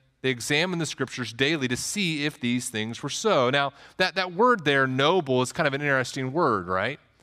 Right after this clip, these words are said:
The E S V here translates that word noble.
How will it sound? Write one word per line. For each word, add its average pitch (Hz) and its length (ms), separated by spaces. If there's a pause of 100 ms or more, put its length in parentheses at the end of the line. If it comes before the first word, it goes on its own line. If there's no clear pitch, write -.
(1000)
The 127 360 (600)
E 156 140
S - 140
V 143 240
here 135 180
translates 123 600
that 117 240
word 113 340
noble. 120 640